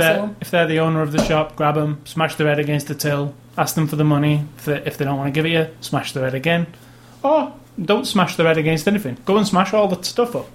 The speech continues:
Speaker 1: It's a T V shop, smash all the T Vs. Eventually they'll cave and give you the money. You know, so
Speaker 2: Who made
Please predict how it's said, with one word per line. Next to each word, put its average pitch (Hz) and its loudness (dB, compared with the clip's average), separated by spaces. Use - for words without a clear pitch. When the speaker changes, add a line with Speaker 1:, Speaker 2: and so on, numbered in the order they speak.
Speaker 1:
It's - -10
a 160 -4
T 180 2
V 165 0
shop, 202 -2
smash 190 0
all 180 4
the 170 2
T 170 2
Vs. 139 -2
Eventually 170 0
they'll 139 -4
cave 139 -2
and 120 -6
give 127 -4
you 131 -6
the 127 -4
money. 127 -4
You 160 -2
know, 165 -2
so 156 -2
Speaker 2:
Who 480 0
made 440 -2